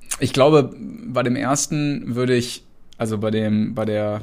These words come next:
bei dem neugierig machen und, ähm, dafür gewinnen, dass man sich dafür interessiert, ähm, würde ich wahrscheinlich abstellen auf die,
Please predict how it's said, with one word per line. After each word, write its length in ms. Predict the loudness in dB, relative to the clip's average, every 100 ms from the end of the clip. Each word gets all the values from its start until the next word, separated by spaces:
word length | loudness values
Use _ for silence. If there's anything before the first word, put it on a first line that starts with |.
| -6
bei 60 |
dem 200 | -2 0
neugierig 540 | 4 4 6 4 2 0
machen 520 | 0 2 4 4 4
und, 500 | 2 0 0 -2 -4
ähm, 480 | -6 -2 0 2 0 -4 -18 -20 -20 -20 -20 -20 -20 -20 -20 -20 _ -8
dafür 300 | -4 0 0
gewinnen, 360 | 2 4 6 8
dass 160 | 6 6
man 120 | 4
sich 100 | 4
dafür 240 | 0 2
interessiert, 680 | -2 -2 -2 0 0 0 -6 -18 -20 -20 -6
ähm, 480 | -2 2 2 0 -4 -16 -12
würde 280 | -4 0 2
ich 120 | 2
wahrscheinlich 720 | -2 0 0 2 2 0 -2
abstellen 720 | -8 -6 -2 2 4 4 2 -4 -20 -20 -20 -20 -20 -18 -18 -10
auf 560 | -4 -2 0 -2 -8 -12 -20 -20
die, 720 | -10 -4 -2 0 0 0 -2